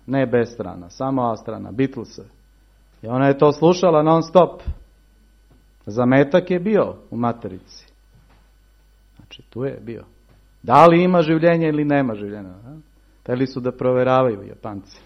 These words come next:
<laughs> I onda posle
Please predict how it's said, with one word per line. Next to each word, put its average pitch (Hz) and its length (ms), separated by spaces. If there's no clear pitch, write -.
<laughs> - 1500
I 139 160
onda 196 380
posle 160 460